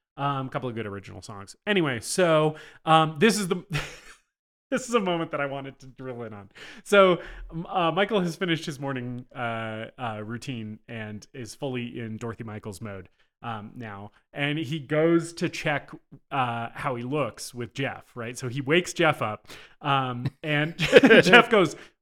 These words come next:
"Mom?" <laughs> Um,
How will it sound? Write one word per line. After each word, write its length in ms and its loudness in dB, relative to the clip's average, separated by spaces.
"Mom?" 600 -4
<laughs> 40 4
Um, 500 2